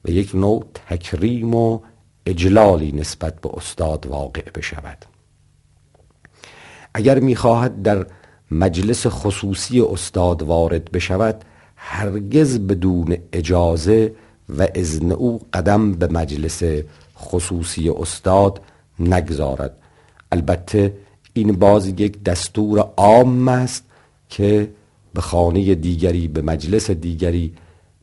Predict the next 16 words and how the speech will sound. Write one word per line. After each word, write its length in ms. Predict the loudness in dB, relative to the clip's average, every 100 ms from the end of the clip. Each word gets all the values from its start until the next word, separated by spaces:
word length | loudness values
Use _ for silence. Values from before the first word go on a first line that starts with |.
| -8
مجلس 380 | -4 -2 -2 -4
خصوصی 680 | -4 -8 -6 -8 -6 -6 -2
و 240 | 0 0 -4 -12 -20 _
محفل 460 | -6 -6 -2 0 2
خصوصی 680 | 0 -6 -6 -8 -4 0 0
دیگران 540 | 0 0 2 2 0 -4
انسان 360 | -6 -2 -2
می‌خواد 400 | -2 -2 -6 -4
وارد 420 | -2 -2 -2 -4 -4
بشه، 460 | -2 0 0 -2 -10 _ _ _
حتماً 480 | -12 -10 -2 4 4
باید 580 | 4 2 2 2 0 0
اجازه 500 | -6 -2 2 2 2
بگیرد. 560 | 2 0 -4 -6 -8 -6
اما 440 | -4 0 2 2 0 -8 -20 _ _ _ _ _ _ _ -4
این 400 | 0 2 0